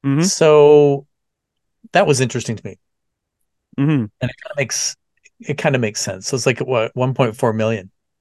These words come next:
Speaker 2: I think, of that giant number. So, yeah, trying to keep everybody sweet in this is virtually impossible. And it, I,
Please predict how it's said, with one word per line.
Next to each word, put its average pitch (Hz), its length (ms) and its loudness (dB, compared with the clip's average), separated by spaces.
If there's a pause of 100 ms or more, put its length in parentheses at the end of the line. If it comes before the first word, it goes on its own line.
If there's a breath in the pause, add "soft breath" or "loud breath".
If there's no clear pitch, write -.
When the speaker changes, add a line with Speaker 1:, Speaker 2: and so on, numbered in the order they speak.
(180)
Speaker 2:
I 120 60 -12
think, 101 320 -14 (260)
of 117 80 -10
that 101 180 -6 (240)
giant 113 320 -4
number. 104 240 -10 (920 soft breath)
So, 110 760 0 (720)
yeah, 104 360 0
trying 170 380 2
to 143 100 -6
keep 170 200 -2
everybody 143 440 0
sweet 139 320 -4
in 127 120 -4
this 120 220 -2
is 127 120 -10
virtually 131 360 2
impossible. 120 580 0
And 143 180 0
it, 139 120 2
I, 147 180 -2